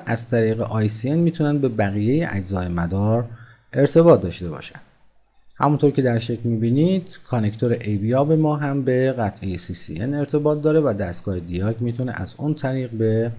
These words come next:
سی سی ان برای پیکربندی هر کدوم از اجزا یا خوندن خطا و دیگر موارد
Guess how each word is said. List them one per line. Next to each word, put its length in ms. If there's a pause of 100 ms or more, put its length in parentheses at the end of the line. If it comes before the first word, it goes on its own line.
(500)
سی 240
سی 280
ان 200
برای 720 (640)
پیکربندی 880
هر 340
کدوم 340
از 280
اجزا 680
یا 260
خوندن 500
خطا 400
و 80
دیگر 300
موارد 640